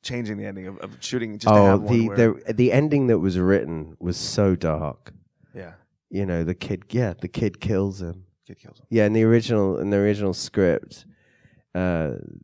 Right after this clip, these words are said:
Speaker 2: yeah. That kid who's Lewis Pullman, who's Bill Pullman's son, I thought did a really good job in his one scene, but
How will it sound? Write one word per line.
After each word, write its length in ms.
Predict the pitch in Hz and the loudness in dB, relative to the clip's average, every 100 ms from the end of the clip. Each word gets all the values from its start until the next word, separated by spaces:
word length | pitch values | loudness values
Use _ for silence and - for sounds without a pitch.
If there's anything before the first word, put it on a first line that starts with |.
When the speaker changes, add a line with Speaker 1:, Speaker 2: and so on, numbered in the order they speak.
| _ | _
Speaker 2:
yeah. 380 | 85 90 82 82 - _ _ | -10 -6 -6 -10 -16 _ _
That 160 | 113 | -2
kid 200 | - 123 | 0 0
who's 160 | 107 101 | 2 2
Lewis 280 | 110 104 - | 4 4 2
Pullman, 460 | - 107 101 87 | 4 4 4 0
who's 120 | 87 87 | -2 -2
Bill 220 | - 92 | 0 0
Pullman's 420 | - 98 92 85 | 0 -4 -4 -8
son, 220 | - 87 | -8 -6
I 60 | 95 | -4
thought 200 | 104 90 | -4 -4
did 140 | 95 | -4
a 40 | 85 | -4
really 300 | 85 95 82 | -2 -2 -2
good 140 | 90 | -4
job 260 | 95 82 82 | -2 -2 -2
in 60 | |
his 120 | 85 85 | -6 -6
one 180 | 82 78 | -8 -8
scene, 300 | - 87 87 | -10 -10 -4
but 140 | 82 | -6